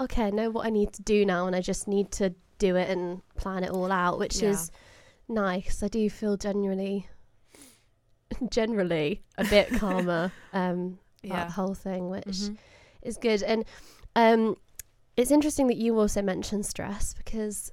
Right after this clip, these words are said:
Speaker 1: we want to talk about how we unwind and how
Speaker 2: Yeah.
Speaker 1: we cope with stress this week. Um,
Speaker 2: It's a big, it's a big, big topic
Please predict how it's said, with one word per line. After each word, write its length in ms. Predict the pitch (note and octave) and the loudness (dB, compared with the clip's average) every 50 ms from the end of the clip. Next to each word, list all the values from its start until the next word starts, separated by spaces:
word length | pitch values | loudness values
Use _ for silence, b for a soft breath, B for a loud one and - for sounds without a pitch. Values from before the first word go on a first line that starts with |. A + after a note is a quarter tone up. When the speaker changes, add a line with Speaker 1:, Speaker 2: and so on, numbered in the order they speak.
| - - | -12 -8
Speaker 1:
we 120 | A#3+ A#3 | -4 -2
want 240 | A3+ A3+ A3+ A3 - | 0 0 0 -2 -2
to 80 | - - | -4 -2
talk 300 | - A#3+ A3+ G#3+ - - | 0 0 0 0 0 -2
about 440 | - G3+ F3+ E3+ C#3+ G2+ D#2 - - - - - - | -2 0 0 0 0 -2 -4 -6 -10 -18 -20 -16 -14
how 280 | - - - F#3 F3+ F3+ | -8 -2 2 2 2 2
we 260 | F3+ F3 F3 F3+ F3 - | 2 0 0 -2 -2 0
unwind 500 | F#3 G3 F#3 F#3+ G3 F#3+ F#3 F#3+ F3+ F3+ | 0 0 2 2 2 2 2 2 0 0
and 80 | F#3+ F#3 | -2 -2
how 160 | - F3 F3 | -2 0 0
Speaker 2:
Yeah. 120 | - G#3 G3+ G3 | 2 2 2 4
Speaker 1:
we 80 | G3 F#3 F#3 | 4 4 2
cope 120 | F#3 - | 2 0
with 120 | G3 F#3+ | -2 0
stress 380 | - - - G#3 G3+ - - - | 0 2 2 2 2 2 0 -2
this 200 | - F#3+ - - | -2 -4 -4 -2
week. 400 | - E3 C#3 C#3 - - - - B B B B B B B B | -2 0 0 0 -2 -6 -8 -14 B B B B B B B B
Um, 500 | - A3 G#3+ G#3 G#3 G#3 G#3 G3+ G3+ - - - - _ _ _ | 4 6 8 8 8 6 6 2 2 -2 -6 -12 -20 _ _ _
Speaker 2:
It's 140 | C4 - - | -18 -14 -14
a 40 | G#3+ | -10
big, 400 | - - A3+ G#3+ G3+ F3+ - - - - | -4 -2 -2 -2 -2 -6 -8 -12 -10 -8
it's 140 | G#3 - | -8 -4
a 20 | G3 | -2
big, 180 | A3 G#3+ F3+ - - - - | -2 -2 -2 -4 -10 -10 -6
big 240 | - G3+ F#3 - - | -4 -4 -4 -6 -8
topic 640 | - - G3 F3 - - F#3+ E3+ - _ - - | -10 -8 -10 -10 -10 -10 -14 -14 -14 _ -18 -18